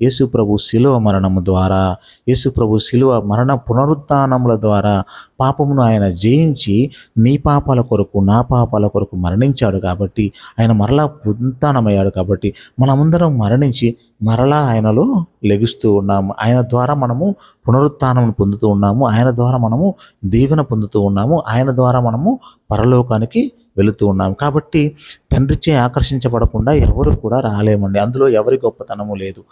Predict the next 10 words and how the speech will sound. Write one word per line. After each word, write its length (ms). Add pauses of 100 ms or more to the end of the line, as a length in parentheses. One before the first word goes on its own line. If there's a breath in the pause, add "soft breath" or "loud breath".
(280 soft breath)
ఇక్కడ 260
మనము, 560
ఆ, 440 (360 soft breath)
బప్తిస్మ 400
యోహాను 360
గారు 240
కూడా 180
అంటూ 240
ఉంటారు, 460 (440 loud breath)
ఆ, 80